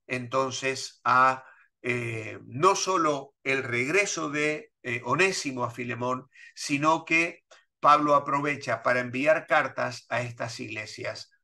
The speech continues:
amadas. Si esto es así, cuando Pablo envió a Onésimo de regreso a Colosas, decidió escribir una carta más larga a la iglesia de Colosas. Y como Éfeso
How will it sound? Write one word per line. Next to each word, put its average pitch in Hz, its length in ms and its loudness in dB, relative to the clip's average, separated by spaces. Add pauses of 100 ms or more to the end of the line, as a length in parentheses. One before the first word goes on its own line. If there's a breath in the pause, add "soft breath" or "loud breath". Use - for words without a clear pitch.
amadas. - 680 -2 (440 soft breath)
Si 156 380 -2
esto 185 240 0
es 170 140 -6
así, 165 520 -4 (340 soft breath)
cuando 131 480 0
Pablo 180 520 2
envió 147 760 0
a 113 140 2
Onésimo 123 760 -4
de 127 140 -4
regreso 151 580 -4
a 170 100 -4
Colosas, 190 720 0 (300 soft breath)
decidió 180 720 -2
escribir 202 680 -4
una 180 320 -2
carta 175 360 -2
más 175 300 0
larga 143 420 2
a 143 200 2
la 139 140 2
iglesia 156 500 -2
de 117 140 -6
Colosas. - 680 -10 (640 loud breath)
Y 143 180 -2
como 151 520 -2 (160)
Éfeso - 720 -2